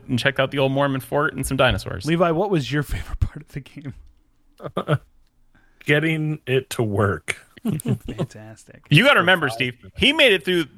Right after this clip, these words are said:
Speaker 1: the tutorial area. He made it
Speaker 2: No, I
Speaker 1: through
Speaker 2: know.
Speaker 1: Good
Speaker 2: That's
Speaker 1: Springs.
Speaker 2: why I thought it was funny to ask. Stackhouse. As
Speaker 1: Ten.
Speaker 2: we did last week and we will do from this point on,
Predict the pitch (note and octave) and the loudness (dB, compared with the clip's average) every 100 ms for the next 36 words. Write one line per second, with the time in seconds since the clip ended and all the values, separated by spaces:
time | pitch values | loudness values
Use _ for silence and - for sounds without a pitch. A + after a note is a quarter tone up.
0 | A#2 B2+ D3+ C#3+ B2 - D3+ D#3 D3 C3+ | -14 -2 0 0 -2 -4 2 4 6 4
1 | A2+ - G2+ F#2+ E2+ D#2 D#2 - E3 A#3 | 2 0 0 0 -2 -4 -6 0 2 4
2 | A3+ E3 E3 D#3 C#3 C#3 D3+ C3+ G2 E2 | 4 2 2 2 2 2 0 0 0 -2
3 | A#2 G#2+ G2+ A2+ G#2 G#2 - G2+ A2+ - | -8 -10 -14 -16 -16 -18 -18 -18 -18 -20
4 | - _ _ _ _ _ _ _ _ _ | -20 _ _ _ _ _ _ _ _ _
5 | _ - G3 G#3 G3 F#3 - - - _ | _ -2 2 2 2 -2 -6 -14 -20 _
6 | _ _ _ _ _ _ _ _ _ _ | _ _ _ _ _ _ _ _ _ _
7 | _ _ _ _ _ _ _ _ - _ | _ _ _ _ _ _ _ _ -20 _
8 | _ B2 B2+ F#2 F#3 F#3 F3+ F3+ - F3 | _ -2 0 4 2 4 4 2 0 -4
9 | D#3 C#3 C3 B2+ C3+ C#3+ C#3+ C#3+ - A#2+ | -2 -2 -2 -4 -4 -2 -4 -8 -14 -12
10 | C#3 - E3 C3 G2+ G2+ | -12 -8 -8 -8 -10 -16